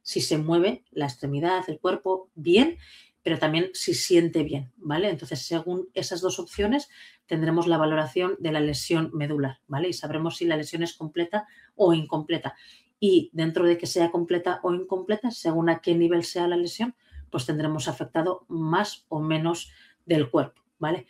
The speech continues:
Cuando hablamos ya que es, eh, a nivel cervical, estamos hablando de una tetraplegia, porque además suelen estar, eh, afectados también la, la, los brazos y por debajo de, del nivel cervical hablaríamos de paraplegia porque no estarían afectados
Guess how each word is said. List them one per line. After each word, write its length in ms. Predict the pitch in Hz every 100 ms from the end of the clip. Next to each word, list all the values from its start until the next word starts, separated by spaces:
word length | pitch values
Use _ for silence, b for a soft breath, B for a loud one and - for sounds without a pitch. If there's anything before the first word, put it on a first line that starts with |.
| B B
Cuando 180 | - 160
hablamos 300 | 151 170 175
ya 240 | 190 190 -
que 180 | 170
es, 220 | 175 - -
eh, 420 | 170 165 165 165
a 80 | 160
nivel 300 | 160 165 170
cervical, 680 | 170 175 170 175 175 240 247 b b
estamos 280 | - 160 135
hablando 260 | 165 165 160
de 40 |
una 240 | 165 160
tetraplegia, 720 | - 165 - 147 180 175 214 208
porque 200 | 165 151
además 420 | 151 156 - -
suelen 260 | - 165 156
estar, 380 | 143 180 160 - b b b -
eh, 220 | 165 165
afectados 540 | 156 160 - 165 139
también 420 | 170 165 170 165 -
la, 440 | 170 165 165 165 -
la, 400 | 165 160 165 165
los 200 | 175 165
brazos 500 | 180 220 320 349 - B B B -
y 340 | 185 202 - _ _
por 200 | 165 151
debajo 420 | 160 156 175 170
de, 600 | 170 165 165 160 160 -
del 220 | 170 165
nivel 240 | 165 165 156
cervical 560 | 170 165 165 196 214 b b _
hablaríamos 840 | 160 160 156 156 160 165 160 - -
de 160 | 160
paraplegia 640 | 156 151 156 170 - 190 190
porque 220 | 175 160
no 100 | 147
estarían 360 | 131 156 156 151
afectados 600 | 127 139 156 160 139